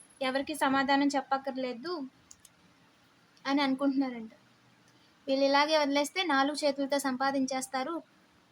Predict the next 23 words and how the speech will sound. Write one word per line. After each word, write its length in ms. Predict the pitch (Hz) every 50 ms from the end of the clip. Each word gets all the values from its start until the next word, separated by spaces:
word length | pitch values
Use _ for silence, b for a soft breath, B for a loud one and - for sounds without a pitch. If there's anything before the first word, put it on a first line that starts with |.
| _
కీర్తి 280 | - 269 285 269 - 294 277
ప్రతిష్టలు 380 | 285 269 277 277 - 294 277 262 269
పెరిగిపోతాయి, 640 | 247 247 262 262 254 277 269 262 269 254 254 302 349 330 285 - _ b b b b b b _ -
ఇంక 140 | 254 254 262 262 262
వీళ్ళ 180 | 262 254 254 254 254
ముందు 160 | 269 285 294 269 254
ఎవరు 200 | 240 269 294 294 262 247
ఆనరు, 340 | 254 262 269 277 269 320 349 330 247 - _ _ - - - - 233
వాళ్ళకంటూ 420 | 240 254 262 269 269 277 277 269 294 277
ఒక 120 | 269 254 -
కొత్త 120 | 240 - - 285 262
ప్రపంచాన్ని 600 | 262 254 - 269 269 277 - 294 285 285 285 285 269
వాళ్ళు 160 | 269 254 254 -
సృష్టించేసుకుంటారు, 1000 | 247 226 - - 277 277 262 269 269 262 - - 269 254 254 254 254 254 302 339 311 - _ _ _ _ _ _ _ _ _ B B B B B B _
ఒక 140 | 240 - 269 262 -
సింహంలాగా 560 | 269 269 262 285 311 311 302 285 277 269 262 254
బతుకుతారు. 460 | 247 - 269 269 269 277 262 262 254 247 247
ఇంకా 200 | 233 285 320 349 311 262 - _ _ _ _ _ _ _ _ _ _ _ _ _ _ _ _ _ _ _ - 240
వాళ్ళ 140 | 240 254 262 254 -
పరువు 240 | 262 262 311 320 311 294 262 262 - _ _
తీసేయాలి 500 | - 269 285 - 330 311 311 294 285 277 254 247
ఎలాగైనా 420 | 247 262 262 269 269 269 269 269 262 -
సరే, 140 | 247 254 302